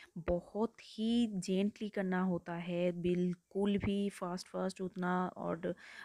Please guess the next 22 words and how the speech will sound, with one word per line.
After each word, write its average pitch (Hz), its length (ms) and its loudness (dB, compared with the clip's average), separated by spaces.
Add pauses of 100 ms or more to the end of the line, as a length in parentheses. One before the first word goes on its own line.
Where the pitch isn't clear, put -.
प्रेशर 170 540 -2
के 180 160 -6
साथ 180 340 -4
नहीं, 180 440 2
जेंटली 180 540 -2
करिए 170 480 2
ताकि 170 360 -8
आपकी 175 240 -8
स्किन 180 400 -4
को 180 240 -4 (400)
मतलब 170 260 -6
स्किन 180 580 0 (460)
ख़राब 165 380 0
ना 175 340 0
हो, 160 200 -6 (400)
तो 208 60 -2
इसीलिए 202 380 0
बहुत 185 300 -4
ही 208 80 -2
जेंटली 180 520 -2
करिए। 180 540 2 (140)
एक 190 100 -8